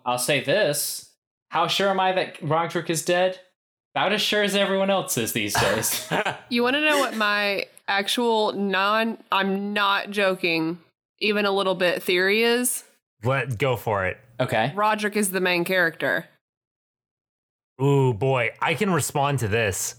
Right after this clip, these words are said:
Speaker 2: I will respond to this. Um, oh boy. Oh boy, should I respond to this?
Speaker 1: Well, you, you told who the, the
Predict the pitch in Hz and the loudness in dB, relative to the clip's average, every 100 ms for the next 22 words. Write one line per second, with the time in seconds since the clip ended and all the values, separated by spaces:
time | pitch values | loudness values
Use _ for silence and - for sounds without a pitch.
0 | _ 147 165 165 131 - 123 113 101 92 | _ -2 2 2 0 0 -2 0 0 0
1 | 87 - - - _ _ _ _ _ _ | 0 -4 -8 -14 _ _ _ _ _ _
2 | - 139 127 113 110 127 135 - _ _ | -4 -2 0 -2 -8 -14 -18 -20 _ _
3 | _ _ _ 151 143 110 123 123 104 90 | _ _ _ -2 -2 0 0 2 0 -2
4 | - - _ _ _ _ _ 160 139 165 | -6 -20 _ _ _ _ _ -2 2 2
5 | 143 - 165 180 165 - 151 165 185 214 | 2 0 0 2 0 0 0 0 0 0
6 | 262 - - - _ _ 208 214 190 202 | 0 -4 -6 -18 _ _ 0 0 0 -4
7 | 202 - 208 202 - 220 233 196 - 143 | -4 -4 -4 -4 -2 0 0 -4 -10 -8
8 | 139 160 151 139 127 | 0 0 2 0 -2